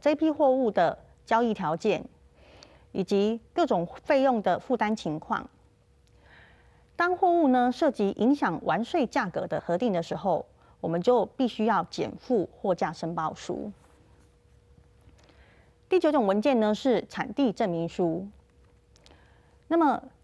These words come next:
产地证明书呢是依照规定应该要提供的时候，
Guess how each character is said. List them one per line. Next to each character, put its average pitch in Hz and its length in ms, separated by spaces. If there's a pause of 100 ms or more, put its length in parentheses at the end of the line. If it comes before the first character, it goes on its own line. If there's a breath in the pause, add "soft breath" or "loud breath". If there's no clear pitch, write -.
(160)
产 208 140
地 320 100
证 359 140
明 285 140
书 302 180
呢 247 320
是 285 360 (320)
依 285 100
照 285 140
规 262 180
定 254 260
应 254 120
该 247 140
要 233 120
提 180 260
供 254 260
的 220 100
时 165 160
候， 170 320